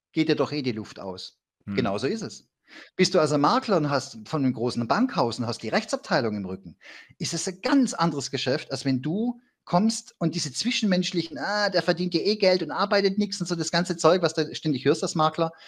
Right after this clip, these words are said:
Speaker 2: Hm.
Speaker 1: So, und das hat mich so angebläht, wo ich gesagt hab, „Moment mal, also an der Börse werde ich ja wohl mein Geld kriegen. Also ich kaufe eine Aktie, verkaufe die und die Kohle ist bei mir,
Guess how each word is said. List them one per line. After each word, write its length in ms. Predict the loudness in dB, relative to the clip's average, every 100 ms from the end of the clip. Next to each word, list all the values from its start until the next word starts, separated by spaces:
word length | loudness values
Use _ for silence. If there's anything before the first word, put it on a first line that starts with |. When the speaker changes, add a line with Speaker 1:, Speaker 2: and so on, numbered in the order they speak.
| -16
Speaker 2:
Hm. 180 | -10 -4
Speaker 1:
So, 140 | 0 0
und 220 | 0 -4
das 160 | -6
hat 140 | -6 -6
mich 240 | -4 -4
so 200 | -2 -2
angebläht, 760 | 2 4 4 2 0 0 -6 -18 _ -6
wo 60 |
ich 80 | -4
gesagt 280 | -2 -4 -4
hab, 120 | -2
„Moment 320 | 2 2 2
mal, 240 | -2 -2 -4 _ _ _
also 160 | -10 -4
an 80 |
der 80 | 0
Börse 340 | 4 6 6 4
werde 140 | 2
ich 60 | 2
ja 80 |
wohl 80 | 2
mein 140 | 2 6
Geld 260 | 6 6
kriegen. 360 | 0 -4 -6 -10
Also 200 | -6 -6 -8 -12
ich 140 | -4
kaufe 260 | 4 6 6
eine 80 | 2
Aktie, 280 | 2 -2 -2
verkaufe 380 | -2 2 2
die 180 | 2 -2
und 220 | 0 -2
die 40 | -2
Kohle 260 | -2 -2
ist 100 | -2
bei 100 | -2
mir, 340 | 2 2 0